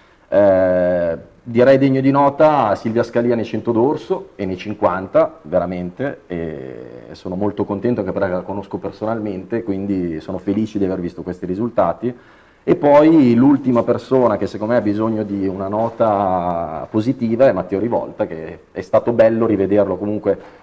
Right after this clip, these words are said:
tornare su dei tempi importanti nei cento delfino, anche perché ci mancava. È stato ben, eh, diciamo, non abbia-, non abbiamo sentito tanto la mancanza grazie a Codia ai campionati europei,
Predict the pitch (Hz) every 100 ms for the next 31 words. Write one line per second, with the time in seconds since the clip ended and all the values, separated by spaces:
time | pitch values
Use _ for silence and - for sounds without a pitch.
0 | - - 110 110 104 - 101 95 107 101
1 | 95 92 - - 101 117 120 98 90 87
2 | 90 104 107 - 85 101 98 90 82 73
3 | 73 92 92 92 90 - 90 92 90 80
4 | 71 98 - _ _ - 95 110 - 110
5 | 131 135 131 120 110 - - _ - 117
6 | 113 110 104 101 101 98 110 123 117 113
7 | 120 135 139 135 156 156 143 147 143 151
8 | 151 143 139 135 147 156 160 131 127 131
9 | 123 120 113 120 131 123 117 117 107 110
10 | 107 110 85 69